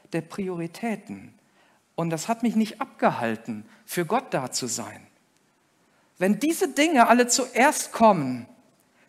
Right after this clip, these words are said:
dann bleibt keine Zeit mehr für das, was Gott tun möchte. Wenn du nach dem Aufstehen als erstes auf dein Handy schaust, ja, dann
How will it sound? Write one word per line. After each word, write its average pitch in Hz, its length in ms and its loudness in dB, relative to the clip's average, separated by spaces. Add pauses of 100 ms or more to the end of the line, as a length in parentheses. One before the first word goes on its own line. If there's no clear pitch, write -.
dann 196 180 4
bleibt 226 320 2
keine 262 280 0
Zeit 254 400 0
mehr 165 340 -2 (360)
für - 200 -4
das, 220 600 0 (260)
was 208 300 -4
Gott - 400 -6 (840)
tun 175 320 -4
möchte. 131 440 -10
Wenn 208 140 0
du 214 80 0
nach 240 240 4
dem 247 180 0
Aufstehen 220 560 0
als 190 160 -2
erstes 240 480 -4
auf - 160 -4
dein 208 180 0
Handy 233 300 -4
schaust, 151 640 -2 (1080)
ja, 160 160 0
dann 185 680 0